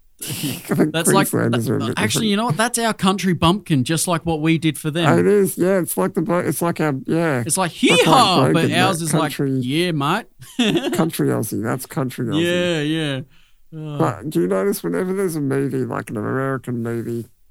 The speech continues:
Speaker 1: and they have an Australian actor, the accent always sounds, like, way stronger than what I picture our accent to sound like.
Speaker 2: Yes, yeah. I, I,
Speaker 1: It's like,
Speaker 2: yeah.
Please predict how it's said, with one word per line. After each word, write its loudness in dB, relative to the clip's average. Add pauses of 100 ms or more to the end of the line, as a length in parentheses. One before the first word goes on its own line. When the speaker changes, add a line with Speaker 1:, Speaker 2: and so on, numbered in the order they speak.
(300)
Speaker 1:
and 2
they 0
have -2
an 0
Australian -2
actor, -6 (880)
the -2
accent -2
always -2
sounds, -2
like, -4 (120)
way -4
stronger -6
than -10 (880)
what 0 (100)
I 0
picture -6
our -4
accent -8
to -8
sound -4
like. -6
Speaker 2:
Yes, -6
yeah. -8
I, -2
I, -2
Speaker 1:
It's 0
like, 4
Speaker 2:
yeah. -8